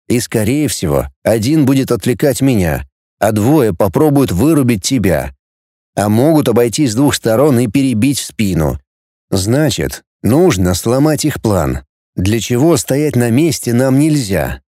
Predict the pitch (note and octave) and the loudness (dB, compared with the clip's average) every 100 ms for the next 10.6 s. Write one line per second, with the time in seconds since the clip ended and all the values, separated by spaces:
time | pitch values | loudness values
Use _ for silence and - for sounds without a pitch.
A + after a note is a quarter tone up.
0 | _ _ - G2+ A2+ A#2 C#3+ C3+ A#2+ A#2+ | _ _ -4 0 0 2 2 2 0 -2
1 | A2+ C3+ C#3+ - C#3 D#3 C3+ C#3+ C#3+ A#2+ | 0 0 0 0 0 0 0 0 0 0
2 | C3+ F#2+ D#2+ - B1 - _ _ _ _ | -2 -2 -4 -4 -6 -8 _ _ _ _
3 | B2 C3 - G#2+ F3 E3+ - A2+ C3 B2+ | -2 0 -2 -2 0 -2 -2 -2 0 0
4 | B2+ C3+ - C#3 D#3+ C3 F#2 C2+ C2+ - | 2 0 0 0 2 2 0 -2 -6 -14
5 | _ _ - A2 A#2+ B2+ D#3+ B2 C3+ A2+ | _ _ -4 -2 0 0 0 0 0 0
6 | C#2+ B1+ C#2 _ G#2 G#2 - C3+ A2+ C3+ | -2 -4 -6 _ -2 -2 0 2 2 2
7 | C#3 B2+ G2+ G2 G2 A2+ C#3+ A2 F#2+ A2 | 2 0 -2 -2 0 0 0 0 0 2
8 | B2+ C3+ - A2+ E2+ C#2 C2+ _ _ - | 2 0 0 -2 0 -2 -6 _ _ -4
9 | A2 C3 A#2+ C3+ D#3 C3 - G#2+ A2 C#3 | 0 0 0 0 0 0 -2 -2 2 2
10 | C#3+ D#3 - E2 C2 | 2 0 0 -2 -2